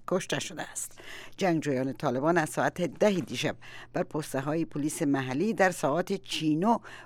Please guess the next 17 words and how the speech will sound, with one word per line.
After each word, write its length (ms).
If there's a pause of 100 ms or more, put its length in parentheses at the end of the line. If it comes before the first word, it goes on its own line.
و 140
غلام 380
رباط 420
حملات 520
گروهی 440
را 240
آغاز 420
کردند 560
که 220
هنوز 380
هم 180 (320)
ادامه 340
دارد. 340 (260)
بر 120
اساس 360
گزارش 520
مقام‌های 680